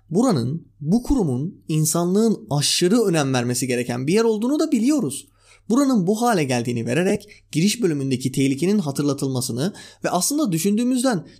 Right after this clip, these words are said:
çok daha büyük olduğunu veriyor yazar. Sadece sayılardan bahsetmiyorum bunu söylerken.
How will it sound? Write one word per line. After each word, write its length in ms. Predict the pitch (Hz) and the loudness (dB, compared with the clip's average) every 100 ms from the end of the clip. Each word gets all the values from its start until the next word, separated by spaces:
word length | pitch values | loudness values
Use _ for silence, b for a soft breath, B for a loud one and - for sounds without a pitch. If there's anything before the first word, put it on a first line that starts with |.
| - | -4
çok 260 | 285 285 | -4 0
daha 240 | 175 185 156 | 0 0 2
büyük 200 | 202 190 | 2 2
olduğunu 360 | 143 139 165 | 0 2 2
veriyor 260 | 151 113 113 | 2 0 -2
yazar. 520 | 110 113 - - _ _ _ _ _ | -4 -8 -10 -18 _ _ _ _ _
Sadece 400 | - 277 320 294 | -2 0 0 0
sayılardan 560 | 285 - 170 208 226 233 | 0 2 2 2 2 0
bahsetmiyorum 580 | 151 156 247 156 120 123 | 0 0 -2 -2 -2 -4
bunu 120 | 123 | -6
söylerken. 560 | - 117 113 - 110 | -4 -4 -4 -6 -10